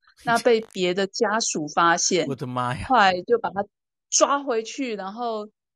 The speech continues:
Speaker 2: 只好反锁门，然后开监视录影器，然后清消整个走廊。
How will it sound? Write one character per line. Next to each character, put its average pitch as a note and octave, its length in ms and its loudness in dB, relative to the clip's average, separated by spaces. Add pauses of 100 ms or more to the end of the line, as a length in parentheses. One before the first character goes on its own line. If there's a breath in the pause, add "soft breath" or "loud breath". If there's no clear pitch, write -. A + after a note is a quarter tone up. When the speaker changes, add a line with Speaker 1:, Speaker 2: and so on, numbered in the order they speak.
(100)
Speaker 2:
只 A3+ 140 -4
好 A3 220 2
反 G3+ 240 -2
锁 G#3 240 -2
门， E3 260 -2
然 E3 100 0
后 G#3 160 0
开 G3+ 280 -2
监 G3 200 -4
视 G3 280 -2
录 F#3+ 240 -2
影 E3 120 -4
器， F3 180 -6
然 F3 140 -2
后 G3+ 140 0
清 G#3 340 -2
消 F#3+ 300 0
整 E3 160 -4
个 D#3 120 -4
走 - 260 -8
廊。 - 180 -16